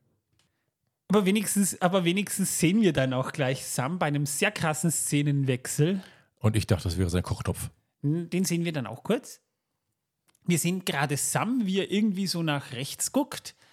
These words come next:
Speaker 1: Und dann klettern sie wo rauf und Sam hat ja wirklich so, sein Kochgeschirr hat er so am Rücken.
Speaker 2: Ja.
Speaker 1: Und Frodo kommt mit und, und Gollum ist auch da.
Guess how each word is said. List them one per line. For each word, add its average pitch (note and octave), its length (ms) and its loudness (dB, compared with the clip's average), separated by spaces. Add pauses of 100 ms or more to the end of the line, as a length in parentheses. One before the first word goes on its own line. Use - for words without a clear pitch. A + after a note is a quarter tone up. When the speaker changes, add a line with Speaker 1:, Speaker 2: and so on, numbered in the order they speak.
(280)
Speaker 1:
Und E3 140 0
dann F#3 120 2
klettern F#3 480 2
sie F#3+ 240 0
wo F#3 80 2
rauf D3 480 -2
und G#3 160 -4
Sam D#3 240 -6
hat G#3+ 160 -2
ja F3+ 100 0
wirklich A#3+ 240 -2
so, - 240 -4
sein E3 220 -2
Kochgeschirr G3+ 580 0
hat G#3 160 -4
er G3+ 60 -4
so A#3+ 100 0
am G#3 60 4
Rücken. C#3 360 0 (280)
Speaker 2:
Ja. F#2+ 400 0 (1400)
Speaker 1:
Und E3 140 2
Frodo A#3 480 2
kommt F#3 400 2
mit F#3 360 2
und, D3+ 220 -2
und D3 220 -6
Gollum G3 380 4
ist D#3 160 0
auch E3 220 2
da. E3 540 2